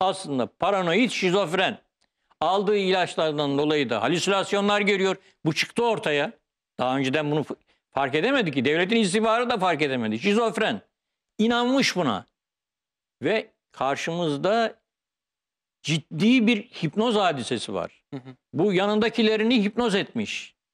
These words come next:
Speaker 1: Nereden hipnoz etmiş? "Seçilmiş kurtarıcıyım. Benim hareketlerimi, fikirlerimi, sözlerimi, kararlarımı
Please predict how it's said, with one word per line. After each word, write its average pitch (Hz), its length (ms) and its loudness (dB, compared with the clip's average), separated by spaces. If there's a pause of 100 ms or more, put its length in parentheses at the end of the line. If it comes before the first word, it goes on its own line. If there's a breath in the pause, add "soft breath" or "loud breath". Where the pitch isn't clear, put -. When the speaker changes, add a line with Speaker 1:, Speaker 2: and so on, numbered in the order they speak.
(120)
Speaker 1:
Nereden 208 580 0
hipnoz 147 360 -2
etmiş? 202 480 -2 (460)
"Seçilmiş 180 540 -4
kurtarıcıyım. 131 920 -2
Benim 160 440 -2 (500)
hareketlerimi, 117 1040 -2
fikirlerimi, 110 800 -2
sözlerimi, 113 640 -2
kararlarımı 127 800 -2